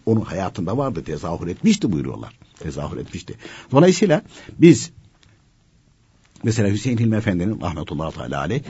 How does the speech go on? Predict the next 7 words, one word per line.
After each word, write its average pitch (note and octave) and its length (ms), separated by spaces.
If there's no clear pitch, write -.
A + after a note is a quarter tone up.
kitabını G2+ 340
okuyup E2+ 280
bu D3 100
zata A#2 320
karşı D#2+ 340
muhabbet G#2+ 500
besleyince E2+ 600